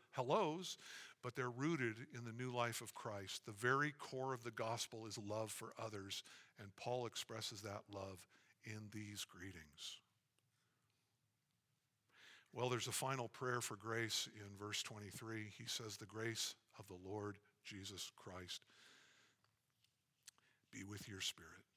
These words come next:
And again, this is not a nebulous way of signing off. He's reminding them again that they are in Christ because of the grace of God. And he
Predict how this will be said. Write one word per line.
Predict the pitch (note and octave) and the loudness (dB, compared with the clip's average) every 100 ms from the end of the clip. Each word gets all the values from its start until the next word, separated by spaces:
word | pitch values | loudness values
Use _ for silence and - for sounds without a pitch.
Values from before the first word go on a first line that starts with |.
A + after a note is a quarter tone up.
| _ _ _ _ _ _ _ _ _ _ _ - - - - - - | _ _ _ _ _ _ _ _ _ _ _ -20 -20 -20 -20 -20 -16
And | A2 A#2 | -8 2
again, | C3 A#2 | 2 4
this | A#2 - | 2 2
is | A2+ | 4
not | A#2+ A#2 | 4 4
a | A2+ | 2
nebulous | A2+ A#2 A2+ G#2 | 2 2 2 0
way | A2+ G#2+ | 0 0
of | G2 | 2
signing | - G#2+ G#2 G2+ | 2 2 -2 -4
off. | F#2+ E2 F2 - _ _ _ _ _ - - _ _ _ _ _ _ _ _ _ _ _ _ _ _ _ _ _ _ _ _ _ _ _ - - | -8 -10 -14 -20 _ _ _ _ _ -20 -20 _ _ _ _ _ _ _ _ _ _ _ _ _ _ _ _ _ _ _ _ _ _ _ -20 -12
He's | - A2 G2+ | -6 -6 -6
reminding | G2+ G#2 A2+ C3 C3+ | -4 0 0 0 -4
them | C3+ C3 | -6 -6
again | G#2+ G#2+ F#2+ F#2+ G2 _ _ _ _ _ _ - | -6 -4 -4 -8 -16 _ _ _ _ _ _ -12
that | G#2 G2 | -8 -2
they | G2+ | -2
are | G2+ G#2+ | -2 -4
in | B2 C3 | -6 -6
Christ | - A2 G#2+ G2+ - - | -4 -2 0 -2 -6 -8
because | - - - A#2 A2 | -14 -8 -4 -2 -2
of | G#2 G#2 - _ - | -4 -8 -14 _ -16
the | G#2 | -10
grace | G2+ F#2+ F#2 - - | -6 -4 -2 -4 -6
of | G#2+ F2+ | -12 -10
God. | F2+ F2 E2+ - - - - - _ - | -8 -8 -10 -14 -20 -20 -20 -20 _ -10
And | G2+ | -8
he | G#2 | -8